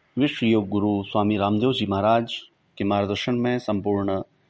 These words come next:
भारतवर्ष में इस समय विभिन्न प्रकार से योग और आयुर्वेद में विभिन्न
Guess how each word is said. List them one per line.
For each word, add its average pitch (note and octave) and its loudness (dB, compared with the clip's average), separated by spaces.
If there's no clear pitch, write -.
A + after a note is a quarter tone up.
भारतवर्ष A2 0
में A#2+ 0
इस - -10
समय G2+ 0
विभिन्न G#2+ 0
प्रकार A#2 0
से A#2 -2
योग A2+ 0
और G#2+ -2
आयुर्वेद G#2+ 2
में G#2 0
विभिन्न C#3 2